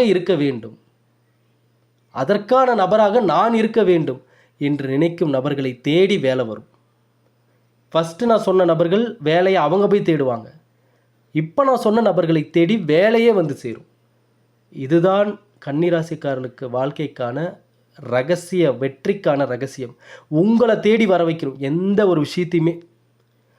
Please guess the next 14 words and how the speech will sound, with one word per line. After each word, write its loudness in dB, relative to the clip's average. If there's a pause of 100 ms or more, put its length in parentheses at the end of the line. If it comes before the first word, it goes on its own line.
(200)
அதற்கான 0
திறமையும் 0
தகுதியும் 0
நீங்க 2
வளர்த்துக்கணும். -2 (600)
ஏன்னா, 2
திரும்ப 2
சொல்றேன், 0
கற்பனை 0
திறன் 0
அதிகமா -2
கொண்ட -4
நபர்கள் -6
நீங்க. -14